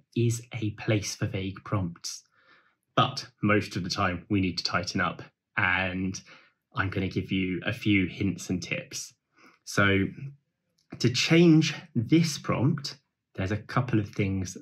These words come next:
that I'm gonna do straight up. I knew that the images were quite inconsistent, so I'm going to specify that I want a photo. I could have said a painting. I'm going to specify the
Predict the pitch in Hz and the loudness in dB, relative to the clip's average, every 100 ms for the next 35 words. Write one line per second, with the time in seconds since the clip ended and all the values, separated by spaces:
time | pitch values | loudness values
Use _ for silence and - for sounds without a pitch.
0 | - - 95 98 92 90 - 90 90 85 | -6 -6 -4 -4 -2 -4 -2 -2 -2 -6
1 | - _ - - - 95 - - 131 147 | -10 _ -8 -6 -4 -4 -4 -2 2 2
2 | 143 - - - 101 98 98 104 104 101 | 0 -12 -20 -10 -2 0 2 2 4 4
3 | 101 101 - 101 90 - 104 95 92 101 | 2 0 -4 -6 -6 -4 -4 -4 -4 -4
4 | 90 - - 90 - - 90 - 104 90 | -6 -8 -12 -12 -10 -6 -4 -6 -8 -8
5 | - 87 - - 120 - - 123 123 - | -6 -8 -6 -2 -2 -2 2 2 2 -4
6 | 85 90 - - 92 - - - - - | -6 -6 -6 -4 -4 -6 -12 -10 -10 -2
7 | 107 - - 95 85 - 92 87 - - | -2 -2 -2 -2 -2 -6 -6 -6 -8 -14
8 | - 131 123 - 131 120 120 - - - | -2 4 4 4 4 4 2 -10 -20 -20
9 | - - - - _ - - - - - | -18 -18 -20 -20 _ -16 -12 -8 -8 -8
10 | - - - 92 87 110 - - - - | -10 -8 -4 -4 0 -2 -2 -14 -20 -10
11 | - 104 - 85 - 90 - 107 95 90 | 0 2 2 -4 -4 -4 -4 -4 -2 -2
12 | 87 - 98 90 92 95 98 | -4 -4 -2 -2 -2 -4 -4